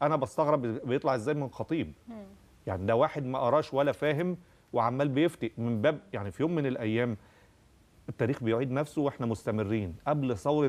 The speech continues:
Speaker 1: اتنين وخمسين، مش خمسة وعشرين يناير، كان في انتخابات برضه، وكان، آه، أحد،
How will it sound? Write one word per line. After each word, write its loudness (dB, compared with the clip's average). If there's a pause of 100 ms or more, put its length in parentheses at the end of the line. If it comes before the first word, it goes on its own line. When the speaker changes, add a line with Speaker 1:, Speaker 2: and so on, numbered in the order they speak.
Speaker 1:
اتنين -2
وخمسين، -2
مش -10
خمسة -2
وعشرين -2
يناير، -6 (800)
كان 2
في -4
انتخابات -2
برضه، -2
وكان، 0 (1160)
آه، 0
أحد، -2